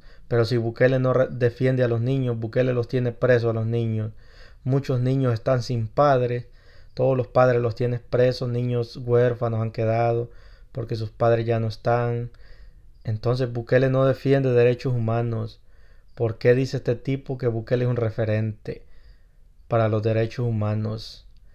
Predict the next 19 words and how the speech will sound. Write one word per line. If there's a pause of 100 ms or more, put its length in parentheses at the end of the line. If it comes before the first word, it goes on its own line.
(280)
Que (680)
este
tipo
es
un
hipócrita.
Este
Gustavo (1160)
Verastegui (640)
solo
anda
buscando (960)
que
miren
su
película.
Quiere
fama
también.